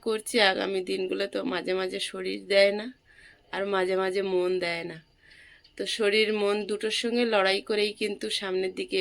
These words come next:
এগোনো। জীবন মানেই যুদ্ধ, যুদ্ধটা করে যাচ্ছি। আর আপনারা সাপোর্ট করছেন, পাশে আছেন, এটাই আমার বড় পাওনা। তো এইভাবে সাপোর্ট করতে থাকুন, আর আমরাও চেষ্টা করছি জীবন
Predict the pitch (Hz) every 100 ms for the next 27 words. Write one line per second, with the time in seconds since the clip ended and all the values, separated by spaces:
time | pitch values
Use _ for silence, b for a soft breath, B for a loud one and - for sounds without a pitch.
0 | 185 180 185 180 - B B B B -
1 | 180 202 196 202 190 185 196 190 190 185
2 | 196 202 151 - 185 185 190 202 - 180
3 | 180 185 196 - - 214 208 B B B
4 | B _ 156 156 160 - - 180 185 202
5 | 208 214 202 196 208 - 226 220 - 226
6 | 220 202 196 220 220 214 - 370 185 185
7 | 180 175 175 175 175 170 165 - - -
8 | - _ b b b b b b b b
9 | _ - 156 156 _ - 190 180 175 185
10 | - 180 180 - 196 196 202 190 190 196
11 | 196 196 _ B B B B - - 156
12 | 202 - 185 190 196 202 202 - 190 -
13 | 196 196 196 190 202 185 190 185